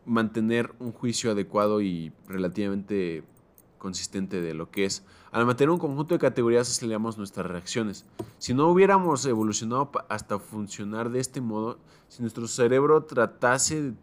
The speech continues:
todo lo que encuentra como algo individual, se nos comería un oso antes de que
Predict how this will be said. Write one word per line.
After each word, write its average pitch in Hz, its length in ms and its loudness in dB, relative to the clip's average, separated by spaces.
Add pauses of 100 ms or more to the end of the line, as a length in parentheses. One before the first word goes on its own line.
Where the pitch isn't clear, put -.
todo 160 320 8
lo 139 200 0
que 101 240 0
encuentra 117 540 -4
como 95 180 -6
algo 110 140 0
individual, 101 540 0 (420)
se - 140 -6
nos 123 160 0
comería 131 600 4 (140)
un 156 240 -6
oso 147 460 2
antes 135 340 -2
de 117 100 -2
que 98 440 0